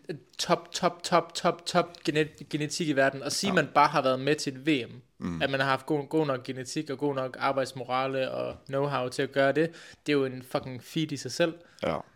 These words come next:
Speaker 1: Altså, jeg kender, jeg kender ikke nogen, der har været med til et V M.
Speaker 2: Nej.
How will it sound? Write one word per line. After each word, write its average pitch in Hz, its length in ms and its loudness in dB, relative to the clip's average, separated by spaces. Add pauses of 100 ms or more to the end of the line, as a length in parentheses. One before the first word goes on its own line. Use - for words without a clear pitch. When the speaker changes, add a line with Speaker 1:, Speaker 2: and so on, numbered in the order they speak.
(340)
Speaker 1:
Altså, 135 200 -2
jeg 143 180 2
kender, 156 200 6
jeg 156 220 4
kender 175 160 4
ikke 185 100 0
nogen, 131 200 -4
der 127 60 0
har 131 80 0
været 127 140 2
med 127 100 -4
til 131 120 -6
et 123 100 -10
V 131 200 0
M. 120 100 -14 (440)
Speaker 2:
Nej. 92 220 0